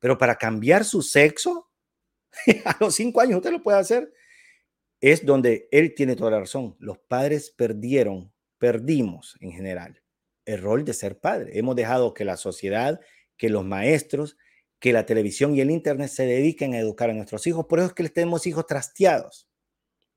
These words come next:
Esa es la verdad. Y lo que me gusta de este video es que él se, escuche bien lo que él dijo: "Me estoy disculpando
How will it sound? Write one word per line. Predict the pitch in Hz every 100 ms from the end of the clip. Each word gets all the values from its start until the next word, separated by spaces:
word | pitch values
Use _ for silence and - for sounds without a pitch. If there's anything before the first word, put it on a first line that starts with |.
| _ _ _ _ _ _ _ _ _ -
Esa | 214 214
es | 147
la | 123
verdad. | 101 87 - _ _ - _ _ _
Y | 254 277 254
lo | 208
que | 175
me | 165
gusta | 202 220 202 185
de | 180
este | 175 175 160 - _ -
video | 120 127 135 139
es | 131
que | - 156
él |
se, | 156 160 143 _ _ _ _ -
escuche | - - 247 285
bien | 294 392
lo | 359
que | 131
él | 127
dijo: | 214 135 90
"Me | 110
estoy | 113 - 185
disculpando | 359 330 - 165 135 - 131 117 98 80